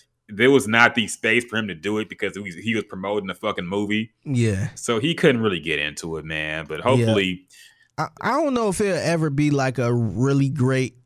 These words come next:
Speaker 2: uh, raw Jay-Z interview, man, because
Speaker 1: Mm-hmm.
Speaker 2: even the one he did with Elliott Wilson, shout out to Elliott Wilson. Elliott worked for Tidal, man.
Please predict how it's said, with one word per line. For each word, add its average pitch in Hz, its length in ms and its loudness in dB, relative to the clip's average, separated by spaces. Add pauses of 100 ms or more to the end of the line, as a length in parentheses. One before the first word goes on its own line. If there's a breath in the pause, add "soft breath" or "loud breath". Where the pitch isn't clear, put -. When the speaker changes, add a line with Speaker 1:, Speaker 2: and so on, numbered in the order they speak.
Speaker 2:
uh, 120 340 2
raw 123 640 2 (400)
Jay-Z 127 880 2 (260)
interview, 107 480 2
man, 107 380 2
because 120 480 2
Speaker 1:
Mm-hmm. 87 460 -8
Speaker 2:
even 214 300 0
the 208 60 -2
one 202 220 0
he 196 100 2
did 180 180 0
with 160 180 0
Elliott 160 320 2
Wilson, 131 640 0
shout 165 220 0
out 160 100 -2
to - 20 -2
Elliott 147 360 0
Wilson. 131 500 -2 (1080)
Elliott 233 400 0
worked 196 220 0
for 196 80 -4
Tidal, 190 480 -2
man. 143 380 0